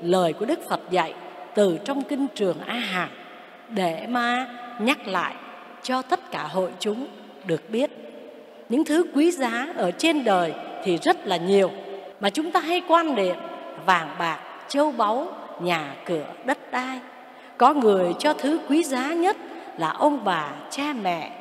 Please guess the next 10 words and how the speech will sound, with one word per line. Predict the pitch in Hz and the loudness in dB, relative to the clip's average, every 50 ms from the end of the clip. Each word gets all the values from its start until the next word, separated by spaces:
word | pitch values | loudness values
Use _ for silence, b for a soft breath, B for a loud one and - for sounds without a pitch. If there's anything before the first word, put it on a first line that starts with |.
| - - - - | -16 -16 -12 -6
người | - 180 180 175 160 151 - | -2 0 2 2 2 0 -4
thân | - 233 294 294 285 | -4 -2 -2 -2 -2
yêu, | 294 302 285 294 285 285 262 - - | -2 -2 -2 0 -2 -2 -4 -6 -4
ruột | 190 170 151 - - | -4 -4 -4 -4 -6
thịt. | - 190 180 165 - - - - - - - - - - - - - - - - | -4 -2 -2 -2 -4 -10 -18 -18 -20 -20 -20 -20 -20 -20 -20 -20 -20 -20 -6 2
Có | - 285 | 2 4
người | 302 247 208 190 175 165 - - | 4 4 4 2 2 0 0 0
quý | 240 269 320 | 2 2 2
giá | 320 - 277 | 2 0 -4
nhất | 269 320 359 349 381 427 | -2 0 2 4 4 2